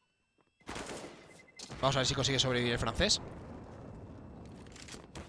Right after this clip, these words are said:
Uf, a tres de vida. Ronda para el equipo de Liquid. Ya es la segunda que meten. Le queda algo de banco al equipo de, de G dos. Vamos a ver si deciden forzar. Cinco cuatrocientos para Kenny.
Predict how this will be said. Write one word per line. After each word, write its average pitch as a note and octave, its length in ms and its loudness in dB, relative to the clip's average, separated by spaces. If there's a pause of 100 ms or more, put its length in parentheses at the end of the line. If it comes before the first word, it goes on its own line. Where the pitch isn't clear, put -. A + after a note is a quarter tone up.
(600)
Uf, - 260 8 (480)
a A#2+ 120 0
tres C3 160 2
de A2+ 60 2
vida. A2 200 0 (1400)
Ronda F3 360 6
para C3+ 180 6
el B2 60 4
equipo C3+ 220 2
de B2+ 80 4
Liquid. C#3+ 360 4
Ya D3+ 160 6
es D#3+ 60 4
la D#3+ 80 6
segunda D3+ 260 4
que D3+ 80 2
meten. G#3+ 440 6 (260)
Le D3 180 2
queda E3+ 180 8
algo E3 140 8
de D#3 80 8
banco D#3+ 220 6
al D#3 60 8
equipo D3+ 260 4
de, C3+ 1200 6
de A#2+ 240 -2
G C3+ 120 2
dos. E3 120 6
Vamos E3+ 180 6
a - 20 6
ver D3 80 6
si - 80 4
deciden C#3 280 2
forzar. E3 360 6 (1300)
Cinco F3+ 220 6
cuatrocientos D3+ 420 4
para C#3 180 2
Kenny. E3+ 240 0